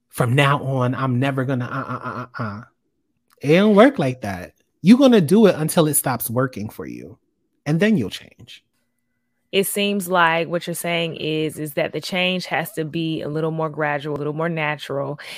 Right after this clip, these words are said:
Speaker 2: And it also seems like it needs to have a positive spin on it. I also feel like a lot of the, the things when we do make New Year's resolutions, we're like, "Well,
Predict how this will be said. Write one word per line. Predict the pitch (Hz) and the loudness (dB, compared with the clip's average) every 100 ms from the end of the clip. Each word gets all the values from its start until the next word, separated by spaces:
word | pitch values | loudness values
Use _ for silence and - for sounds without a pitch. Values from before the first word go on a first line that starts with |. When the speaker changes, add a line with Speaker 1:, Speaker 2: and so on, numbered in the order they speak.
| - - | -8 -2
Speaker 2:
And | 214 254 208 190 180 | 2 2 2 2 0
it | 175 | -2
also | - 165 185 175 | 0 0 2 0
seems | 165 175 170 165 170 | -2 -2 -4 -2 0
like | 160 156 | 0 -2
it | 117 | -6
needs | 151 175 196 135 - - | -2 -2 -2 -4 -6 -2
to | 185 165 160 | 0 0 -2
have | 165 180 170 165 | -2 2 2 0
a | 156 151 | -6 -8
positive | - - 170 175 160 165 - 175 156 | -12 0 4 4 2 -4 -2 -2 -2
spin | - - - 170 160 | -4 -6 -2 0 0
on | - 151 147 | -4 -4 -4
it. | 143 | -6
I | - 147 - | -4 -2 0
also | 156 160 - 156 156 - - - | 0 0 0 0 0 -4 -14 -16
feel | - 208 190 | -2 4 6
like | 175 170 | 4 2
a | 165 | 2
lot | 165 160 170 | 6 6 4
of | 160 | 2
the, | 160 160 - | -2 -4 -4
the | 156 160 | -4 -4
things | - 196 190 175 151 | -2 0 0 0 -2
when | 170 165 | -2 -2
we | 165 156 | -2 -6
do | 131 185 208 233 196 156 156 - - - | -4 -2 0 2 2 0 -2 -8 -20 -8
make | 160 175 170 | -2 0 0
New | 165 165 | -2 -2
Year's | 160 160 156 | -2 -2 -2
resolutions, | 160 151 156 160 - 156 156 139 | -4 -4 -4 -4 -4 -4 -4 -2
we're | 165 | 0
like, | 160 151 151 | 2 0 -2
"Well, | 147 147 143 | -2 -2 -4